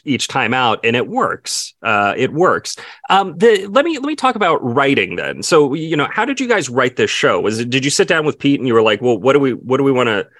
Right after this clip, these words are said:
what do you want to tell? What story do you wanna tell?" Or is it, did you sit down and map out, like, a, here's where we, how we get from point A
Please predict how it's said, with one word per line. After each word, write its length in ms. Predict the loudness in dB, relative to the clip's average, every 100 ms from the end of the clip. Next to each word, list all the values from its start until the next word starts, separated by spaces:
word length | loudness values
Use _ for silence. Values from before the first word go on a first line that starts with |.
| _
what 300 | -2 0 0
do 80 | 0
you 200 | 2 4
want 240 | 4 2 0
to 60 |
tell? 280 | -4 0 0
What 120 | 0
story 220 | 2 2 2
do 60 |
you 160 | -2 -2
wanna 180 | -2 -2
tell?" 420 | 0 2 2 2
Or 260 | 2 4 2
is 240 | 0 2
it, 380 | 4 2 -2 -8
did 180 | -4 -2
you 60 |
sit 220 | 0 0 0
down 220 | 0 0
and 200 | -2 -2
map 260 | -2 -2
out, 180 | -2 -2
like, 200 | -2 -2
a, 80 | -4
here's 500 | 0 2 4 2 0
where 240 | 2 2
we, 140 | 2 -2
how 160 | -2 -2
we 100 | 0
get 200 | -2 -4
from 100 | -6
point 280 | -2 0
A 340 | 2 2 0